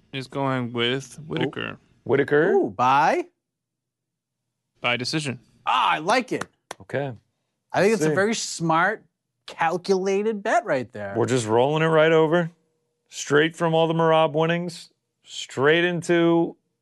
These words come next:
Speaker 2: Robert Whitaker by decision.
Speaker 3: Yes. There he comes, Paulo Costa. First time stepping in the octagon since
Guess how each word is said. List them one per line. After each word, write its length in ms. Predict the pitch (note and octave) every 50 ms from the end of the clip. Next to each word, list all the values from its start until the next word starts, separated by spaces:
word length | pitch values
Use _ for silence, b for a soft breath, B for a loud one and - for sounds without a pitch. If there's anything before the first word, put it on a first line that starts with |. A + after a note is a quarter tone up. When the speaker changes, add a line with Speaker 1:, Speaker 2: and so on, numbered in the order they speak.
| _ _ _ _ _ _ _ _ _ _ _ _ _ _ _ _ -
Speaker 2:
Robert 280 | - G#2 G#2+ G2+ G#2+ G#2
Whitaker 260 | G#2 G2 F#2+ - G#2+
by 320 | F2 F#2 F#2 F2+ F2+ F2 F2 _ _ _ _ _ _ _ _ _
decision. 460 | - - - - G2+ F2+ D#2 E2 D#2+ D#2+ _ _ _ _ -
Speaker 3:
Yes. 420 | G#2+ G#2+ G2 G2 - - - - _ _ _ _ _ _ _ _ _ _ _ _ _ _ _ _ _ _ _ _ _ _ _ _ _ _ _ _ _ _ _ _ _
There 200 | - A2 B2 D3+
he 80 | E3+ D#3+
comes, 520 | - F3 F3+ G3 F#3 E3+ D#3 C#3+ B2+ -
Paulo 420 | - - D3+ D#3 E3+ F3+ F3+ F3+
Costa. 680 | - - E3+ E3+ F3+ F3+ - - G3+ G3+ G3+ G#3 G3+ G#3 _ _
First 360 | - - F#3+ G#3+ A3 G#3 - -
time 280 | - G#3 G#3+ A3 A3
stepping 420 | G3+ - - - G#3 G#3 G#3 A3+ G#3
in 120 | A3 G#3+
the 100 | G#3+ G#3
octagon 760 | G3+ G#3+ A3+ G#3 - B3 G#3 A3+ A#3 A#3+ A#3+ A#3+ A#3+ A#3+ A3+
since 300 | - - F#3 F3 -